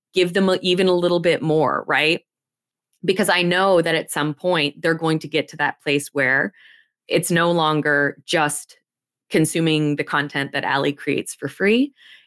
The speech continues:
It's, "Okay, I'm ready to become a membership at the School of Social," or, "I'm ready to book a one-on-one session." So building that trust by sharing our expertise generously, building trust by always responding to comments. Like,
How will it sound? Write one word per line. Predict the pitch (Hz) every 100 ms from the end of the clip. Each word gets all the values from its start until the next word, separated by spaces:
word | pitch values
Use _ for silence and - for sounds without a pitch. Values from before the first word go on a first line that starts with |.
| -
It's, | 170 170 -
"Okay, | 180 220 156
I'm | 170 170
ready | 170 170
to | 170 160
become | 151 165 151 143 -
a |
membership | 156 147 147 - 143
at | - -
the |
School | - - 123
of | -
Social," | - - - - -
or, | - 151 147 131 - - -
"I'm | 175 170 170
ready | 175 180 165 156 -
to | 160 147
book | 165 151 -
a | 147
one-on-one | 147 147 139 131 139
session." | - - - - - - - - -
So | - 226 190 - -
building | 175 196 208 262
that | 220 -
trust | 165 165 -
by | 139
sharing | - 131 147 143
our | 139
expertise | - - - 139 135
generously, | 156 143 143 - - 147 143 139 -
building | 165 165 165 156
trust | - 151 156 - _ _ -
by | 151 147 147 147 - -
always | 185 202 262 254 254
responding | - 220 226 220 208
to | 190
comments. | - 202 202 120 -
Like, | 170 170